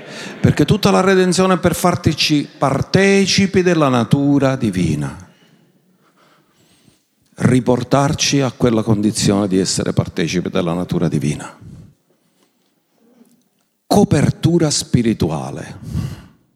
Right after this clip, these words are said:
con la nuvola della gloria. Ora, credo che tutti voi avete studiato a scuola.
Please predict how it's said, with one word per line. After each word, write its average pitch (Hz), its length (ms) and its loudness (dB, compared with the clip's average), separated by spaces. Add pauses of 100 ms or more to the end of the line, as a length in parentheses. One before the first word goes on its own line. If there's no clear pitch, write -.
(1500)
con 113 180 4
la 101 80 4
nuvola 107 400 2
della 85 240 -2
gloria. 73 560 -10 (2250)
Ora, - 520 -2
credo 208 280 2
che 156 160 0
tutti 214 260 2
voi 120 280 4
avete 160 300 2
studiato 117 580 -2
a 113 40 -2
scuola. 110 800 -2